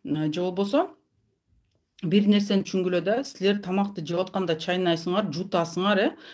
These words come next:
Жуткандан кийин элестеткиле, курсаңарга барган тамак мээңерге канча тамак келгени жыйырма мүнөттөн кийин гана жетет да.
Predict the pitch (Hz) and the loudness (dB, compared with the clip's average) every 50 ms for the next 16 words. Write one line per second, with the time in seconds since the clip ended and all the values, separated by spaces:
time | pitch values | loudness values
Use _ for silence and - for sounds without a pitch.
0 | - - - 147 175 208 202 - 214 208 208 214 208 214 202 208 240 302 392 330 | -18 -12 -8 -4 -2 -2 0 0 0 2 4 4 4 2 2 4 4 4 4 4
1 | 220 185 190 190 - 214 208 - - 170 156 - - - - - 190 190 196 190 | 2 0 0 -2 -4 -4 -4 -4 -4 -6 -6 -6 -8 -12 -6 -6 -4 -2 -2 -2
2 | 175 170 165 151 156 170 180 196 190 190 170 165 - 175 202 254 302 - - - | -2 -2 -2 0 0 0 0 0 0 -2 -2 -2 -2 2 2 2 2 0 -6 -20
3 | - - _ - - 175 185 214 240 240 247 233 226 220 214 208 202 - 262 311 | -20 -20 _ -2 2 6 6 8 8 6 6 6 6 6 4 2 0 0 0 0
4 | 381 - - _ _ _ _ _ _ _ _ _ _ - - 202 220 220 220 254 | 0 0 -8 _ _ _ _ _ _ _ _ _ _ -2 0 2 4 4 2 2
5 | 233 - 202 202 214 220 220 - - - 196 190 185 165 185 185 185 175 170 180 | 0 2 4 6 6 4 2 0 0 0 0 0 2 0 0 2 2 2 2 4
6 | 226 311 330 - - _ _ - _ _ _ _ _ - 160 143 135 185 208 220 | 2 2 0 -2 -14 _ _ -20 _ _ _ _ _ -8 -4 -2 2 4 6 8
7 | 220 220 254 269 254 240 233 226 214 - - - 233 226 208 202 196 226 220 196 | 8 8 10 8 8 8 6 2 2 -2 -4 0 2 4 4 4 4 4 4 4
8 | 180 185 185 185 175 156 170 165 170 160 160 - _ - 220 320 | 2 2 0 -2 -2 -4 -4 -4 -4 -4 -6 -6 _ -8 -8 -8